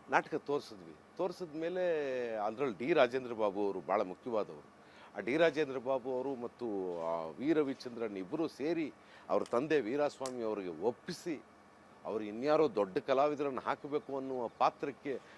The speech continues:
ಈ ಮುಖ್ಯಮಂತ್ರಿ ಚಂದ್ರನ ಹಾಕಿ, ಆ ಚಕ್ರವ್ಯೂಹ ಸಿನಿಮಾ ಹಿಟ್ಟಾಗಿ, ಅವರು ಒಬ್ಬ ನಾಯಕ ನಟನಷ್ಟೇ ಮುಖ್ಯವಾದಂತಹ ಒಬ್ಬ ನಟ ಅನ್ನುವ ಹಾಗಾಯ್ತಲ್ಲ.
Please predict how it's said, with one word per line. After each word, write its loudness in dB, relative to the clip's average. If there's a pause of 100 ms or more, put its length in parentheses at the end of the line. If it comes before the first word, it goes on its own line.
(400)
ಈ 0
ಮುಖ್ಯಮಂತ್ರಿ -6
ಚಂದ್ರನ -4 (120)
ಹಾಕಿ, 0 (260)
ಆ 8
ಚಕ್ರವ್ಯೂಹ 0
ಸಿನಿಮಾ -4
ಹಿಟ್ಟಾಗಿ, 0 (360)
ಅವರು 2 (240)
ಒಬ್ಬ 2
ನಾಯಕ 4
ನಟನಷ್ಟೇ 2 (460)
ಮುಖ್ಯವಾದಂತಹ 0
ಒಬ್ಬ 2 (480)
ನಟ 2
ಅನ್ನುವ 4
ಹಾಗಾಯ್ತಲ್ಲ. 8